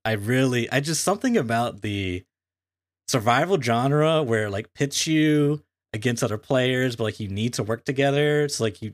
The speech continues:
and you don't have to like each other necessarily, but, like, sometimes you make good friendships and, like,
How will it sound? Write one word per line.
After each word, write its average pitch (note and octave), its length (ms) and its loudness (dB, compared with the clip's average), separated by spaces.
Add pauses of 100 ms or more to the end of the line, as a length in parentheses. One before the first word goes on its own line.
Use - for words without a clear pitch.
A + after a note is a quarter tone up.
(160)
and A2 100 -4
you G#2+ 80 -2
don't C3+ 120 0
have F#3 100 -4
to - 60 2
like G#2 300 -2
each E3 140 -6
other F3+ 440 0
necessarily, F3 500 -2
but, A#2 140 -2
like, G#2+ 200 -6
sometimes G3 400 0
you F3 120 -4
make D#3+ 320 -2 (640)
good C#3 160 2
friendships D3 600 0
and, G#2+ 140 0
like, G2+ 220 -4